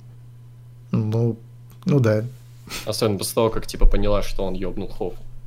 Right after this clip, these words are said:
Speaker 2: Да, кстати,
Speaker 1: Ебать.
Speaker 2: это подкаст со спойлерами, блядь, если вы не поняли.
Speaker 1: А, ну, ну да, получается. Хоффа в сделку не входил, кстати.
Speaker 2: Деп, деп, деп, деп. Бля, кстати, че-то момент такой, знаешь, еще с этим убийством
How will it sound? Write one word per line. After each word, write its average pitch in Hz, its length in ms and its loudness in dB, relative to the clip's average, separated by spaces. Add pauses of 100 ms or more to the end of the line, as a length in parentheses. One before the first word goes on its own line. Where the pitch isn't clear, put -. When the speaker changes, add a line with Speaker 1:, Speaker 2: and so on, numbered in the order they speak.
(680)
Speaker 2:
Да, 117 200 4
кстати, 110 280 4
Speaker 1:
Ебать. - 120 -2
Speaker 2:
это - 80 -2
подкаст - 260 -2
со - 80 -12
спойлерами, 95 480 -2
блядь, 98 320 -4
если 107 200 -2
вы 147 80 4
не 139 140 4
поняли. 131 320 2
Speaker 1:
А, 107 100 -2
ну, 143 160 6
ну 170 340 8
да, 143 160 8
получается. - 840 0
Хоффа 139 360 4
в 131 40 8
сделку 127 320 8
не 123 100 8
входил, 120 380 4
кстати. - 340 -2 (500)
Speaker 2:
Деп, 131 260 -2
деп, 110 240 0
деп, 101 280 -4
деп. - 140 -8 (300)
Бля, 202 240 0
кстати, 117 540 0
че-то - 240 -6
момент 160 380 2
такой, 127 340 -2
знаешь, 107 300 0
еще - 180 -10
с - 140 -6
этим 104 260 -4
убийством 101 460 -6